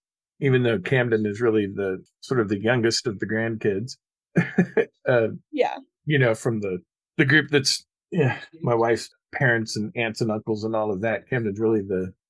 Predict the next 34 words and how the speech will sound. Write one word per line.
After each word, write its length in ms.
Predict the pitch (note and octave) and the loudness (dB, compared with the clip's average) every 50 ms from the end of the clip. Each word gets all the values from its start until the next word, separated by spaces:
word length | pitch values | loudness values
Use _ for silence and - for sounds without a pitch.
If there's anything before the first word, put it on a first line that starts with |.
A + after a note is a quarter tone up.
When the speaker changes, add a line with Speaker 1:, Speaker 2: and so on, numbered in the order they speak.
| _ - | _ -12
Speaker 1:
the 220 | A2 A2 A2 G#2+ | -4 2 2 2
youngest. 720 | F#2+ G#2 A2+ A#2 B2+ B2+ A2+ A2 A2+ - - - - - _ _ _ _ _ _ _ - | 4 4 2 4 4 4 4 4 4 4 0 -2 -4 -14 _ _ _ _ _ _ _ -10
But 300 | B2+ B2 D3 D3+ D#3 D3+ | -2 4 4 4 4 4
you 200 | D3+ C#3+ F3 F3+ | 2 6 8 8
were 160 | F#3 F3+ D#3 | 8 10 10
always 320 | D3 D3 C#3+ D3 C3+ C3+ - | 8 10 8 8 6 4 0
just 180 | E3 C3 - | -4 -6 -2
sort 140 | - - B3+ | 0 0 2
of 140 | C#4+ D4+ D#4 | 2 2 0
a 40 | E4+ | 0
few 340 | - - - F4 F4 F4 D#4+ | -2 0 2 6 6 6 6
years 300 | - D#4 C#4+ B3 A3+ F#3 | 4 4 4 4 6 6
younger 420 | G#3 G#3+ G#3 G3+ F#3+ F#3+ G3 F#3+ F#3 | 8 6 8 8 8 8 6 6 6
than 400 | F#3 F#3+ F#3 E3+ D#3+ D#3 - - - | 6 6 6 6 6 4 0 -2 4
Em 200 | E3+ F3 E3+ E3 | 6 8 8 8
and 120 | D#3 D3 | 6 4
Lauren. 400 | D3 D3 D3+ D#3 C#3 B2+ B2+ C3 | 2 2 2 4 4 4 2 2
And 160 | C#3+ C3+ B2+ C3 | 0 0 -2 2
so 120 | - D3+ C#3+ | 4 6 6
I 140 | D3 D3+ D#3 | 6 6 4
just 260 | D#3+ D#3 C3 C#3 D3 | 4 0 2 4 6
always 400 | C#3 C3+ C3 B2 B2 - - _ _ _ _ _ _ - | 6 6 6 4 2 -4 -12 _ _ _ _ _ _ -12
viewed 340 | A#2+ A2+ A2 A2+ A#2 A#2+ A2 | -10 -6 -2 0 0 0 2
you, 300 | A#2 A#2 A2+ A2 G#2 G#2 _ _ _ _ - | 0 0 0 0 0 -4 _ _ _ _ -10
you 80 | A2+ A2 | -6 -4
know, 100 | G#2 G2 | -4 -4
as, 120 | G2 F#2+ - | -4 -4 -4
like, 140 | A2 G#2 _ _ _ _ _ _ _ _ - | -6 -6 _ _ _ _ _ _ _ _ -8
my, 240 | A2 G#2+ A2 G2+ F#2 - - | -4 -4 -2 -4 -4 -8 -10
my 240 | - G#2+ G2+ G2 F#2+ | -8 -6 -4 -2 -4
Zeus. 460 | F2 G2 G#2+ G#2 F#2 - - - - _ _ _ _ _ _ - - | -2 -2 -2 -2 -2 -6 -12 -14 -16 _ _ _ _ _ _ -8 -8
<laughs> 140 | C3 - _ - F3 F3+ - - G3 F3+ - - - F#3+ - | -8 -8 _ -4 -4 -4 -2 -2 -2 -2 -2 -2 -6 -6 -2
Speaker 2:
Yeah. 260 | - C#4 B3 G3+ - A#3+ - _ _ _ - | 2 2 2 2 0 -4 -10 _ _ _ -14
Yeah. 320 | D4+ - A3+ - A#3+ - | -4 0 2 2 2 0